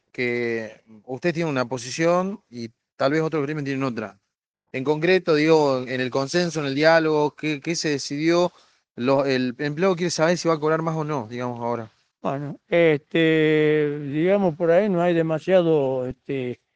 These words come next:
Speaker 2: eh, consenso en esto,
Speaker 1: Mm.
Speaker 2: pero el gobierno planteó, eh,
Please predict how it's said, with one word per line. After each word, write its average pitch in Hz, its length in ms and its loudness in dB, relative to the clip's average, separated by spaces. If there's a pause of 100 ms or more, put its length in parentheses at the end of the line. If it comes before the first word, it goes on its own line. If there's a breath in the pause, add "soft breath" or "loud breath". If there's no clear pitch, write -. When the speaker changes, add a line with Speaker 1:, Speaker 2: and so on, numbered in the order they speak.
(260)
Speaker 2:
eh, 156 200 -8
consenso 139 1300 -2
en 185 140 -2
esto, 165 300 0
Speaker 1:
Mm. 117 60 -20
Speaker 2:
pero 190 340 4
el 160 100 2
gobierno 185 500 2
planteó, 185 580 2 (600 loud breath)
eh, 139 1040 -2